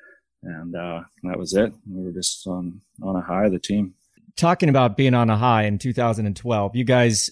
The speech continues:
Speaker 2: win the team time trial again. And you get into shouting distance of the overall jersey. You, you take it, you lose it, you take it back, you lose it. And then
Speaker 1: <laughs> Yeah.
Speaker 2: in the final T T,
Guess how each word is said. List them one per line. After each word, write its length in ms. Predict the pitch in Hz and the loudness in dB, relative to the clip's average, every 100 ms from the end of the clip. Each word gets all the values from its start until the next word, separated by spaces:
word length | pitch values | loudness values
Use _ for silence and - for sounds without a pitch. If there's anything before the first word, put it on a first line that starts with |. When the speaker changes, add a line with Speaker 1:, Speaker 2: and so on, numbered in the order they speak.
| _ | _
Speaker 2:
win 300 | 117 139 156 | 0 4 6
the 80 | 147 | 4
team 320 | 127 139 131 | 4 2 2
time 240 | 123 123 113 | 2 2 0
trial 280 | 123 110 107 | 2 2 2
again. 400 | 90 87 82 110 _ _ _ _ _ _ _ | 0 -4 -6 -10 _ _ _ _ _ _ _
And 640 | 139 131 127 123 120 117 113 _ _ _ - | 2 6 6 6 6 6 2 _ _ _ -2
you 140 | 131 | 0
get 180 | 117 165 | 4 4
into 520 | 170 131 156 143 135 | 4 4 4 6 6
shouting 380 | 127 139 131 127 | 4 2 4 4
distance 400 | 123 117 123 110 | 4 0 0 -2
of 80 | 117 | 0
the 120 | 110 | 2
overall 380 | 110 107 110 107 | 2 2 0 0
jersey. 560 | 92 104 98 101 98 - _ _ _ - | 0 -2 -2 -2 -4 -8 _ _ _ -4
You, 200 | 123 139 | 2 2
you 120 | 151 | 2
take 380 | 135 147 156 131 | 2 4 2 4
it, 240 | 117 - _ _ _ - | 0 0 _ _ _ 0
you 160 | 135 | 4
lose 300 | 143 151 131 | 6 6 6
it, 300 | 113 107 - _ _ _ | 4 2 -2 _ _ _
you 140 | - 131 | 0 2
take 340 | - 143 143 | 4 2 2
it 140 | 139 - | 0 2
back, 320 | 123 120 - | 4 4 2
you 100 | 120 | 2
lose 340 | 123 151 123 | 6 6 6
it. 240 | 104 98 _ _ _ _ _ | 4 2 _ _ _ _ _
And 220 | - 135 135 | 2 6 6
then 440 | 143 143 139 135 - | 6 6 4 4 0
Speaker 1:
<laughs> 100 | - | -12
Yeah. 360 | 127 117 120 | -4 0 2
Speaker 2:
in 120 | 165 143 | 4 4
the 60 | |
final 260 | - 156 143 | 4 4 2
T 220 | - 143 | 2 0
T, 440 | - 147 120 104 | 2 4 4 2